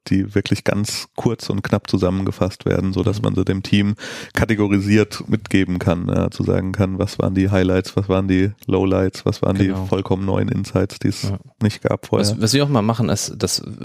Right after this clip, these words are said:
Speaker 2: wir haben ja, geben den Leuten einzelne Aufgaben oder eine Aufgabe im Test und dann schauen wir, äh, zum Beispiel, ähm, haben sie, äh, das Element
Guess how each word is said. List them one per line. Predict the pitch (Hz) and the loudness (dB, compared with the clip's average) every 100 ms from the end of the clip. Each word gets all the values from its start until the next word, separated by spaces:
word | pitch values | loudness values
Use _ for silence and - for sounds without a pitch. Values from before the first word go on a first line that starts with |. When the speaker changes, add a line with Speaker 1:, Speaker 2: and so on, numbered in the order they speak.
| 50 50 53 53 50 - | -10 -8 -8 -10 -14 -20
Speaker 2:
wir | - 90 | -8 -2
haben | 92 98 | 0 2
ja, | 95 | 2
geben | 92 104 | 2 2
den | 101 92 | 2 2
Leuten | 95 - | 0 0
einzelne | 98 107 95 - | 0 0 0 2
Aufgaben | 101 - 98 101 | 0 2 0 0
oder | - 90 | 0 0
eine | 78 | 2
Aufgabe | - 104 - 107 | 0 0 0 0
im | 98 95 | 0 -2
Test | 110 107 - | -2 -2 -4
und | |
dann | 85 | -4
schauen | 80 85 90 | -2 -2 2
wir, | 90 92 - - - - | 0 -2 -10 -14 -16 -16
äh, | - | -8
zum | - | -2
Beispiel, | 87 92 - 90 90 87 85 - | 0 0 0 0 2 0 -4 -6
ähm, | 87 82 - - - - | -4 -4 -8 -16 -20 -10
haben | - 95 101 | -4 -2 -2
sie, | 92 95 92 90 - - | 0 2 2 2 -2 -4
äh, | - 82 80 | 0 0 0
das | 85 90 | 0 -2
Element | - 95 90 101 123 - | 0 0 2 2 0 -4